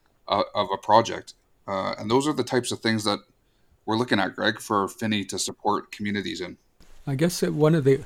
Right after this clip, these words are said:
Speaker 2: one of the other aspects, though, just to, to, to add on to that response, is particularly because of, uh, uh, you know, the economic situation that Canada finds itself in,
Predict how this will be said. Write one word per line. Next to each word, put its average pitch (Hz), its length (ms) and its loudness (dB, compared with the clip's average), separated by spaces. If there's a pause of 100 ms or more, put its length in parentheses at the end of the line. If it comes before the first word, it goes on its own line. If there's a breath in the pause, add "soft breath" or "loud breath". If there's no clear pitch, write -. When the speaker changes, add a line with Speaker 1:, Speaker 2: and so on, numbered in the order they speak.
(340 loud breath)
Speaker 2:
one 151 180 6
of 175 80 4
the 147 120 8
other 139 240 6
aspects, 127 540 0
though, 127 140 2
just 127 280 0
to, 123 200 2 (200)
to, 120 180 8 (220)
to 120 320 4
add 127 280 2
on 123 240 2
to 127 100 -4
that 117 240 -4 (140)
response, 127 720 -4 (540 loud breath)
is 135 260 2
particularly 147 760 4
because 139 460 0
of, 127 300 0
uh, 120 220 -2 (200)
uh, 131 200 -6 (200)
you 135 100 -4
know, 123 140 -2
the 120 180 -2
economic 127 480 -2
situation 123 600 -2
that 113 160 -4
Canada 123 400 -2
finds 127 340 -2
itself 131 540 -4
in, 113 200 -4